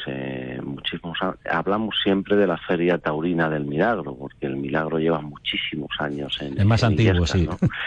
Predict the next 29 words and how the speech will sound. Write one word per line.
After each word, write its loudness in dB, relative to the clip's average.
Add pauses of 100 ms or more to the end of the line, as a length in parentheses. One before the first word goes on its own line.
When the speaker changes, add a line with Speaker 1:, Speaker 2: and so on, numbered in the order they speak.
(240)
Speaker 1:
<laughs> -
Es, 0 (280)
es 0
un -2
poquito -2
más, -2
¿no? -8 (560)
Pero, 4 (640)
taurinamente 0
hablando, 0
es 0
muy 2
joven, -4
y 0
la 4
repercusión -2
económica 2
que 0
ya 2
tiene -4
sobre -2
la 0
ciudad 0 (640)
en 0
tan -2
solo 0 (160)
cuatro -2
campañas, -4 (640)
pues, -12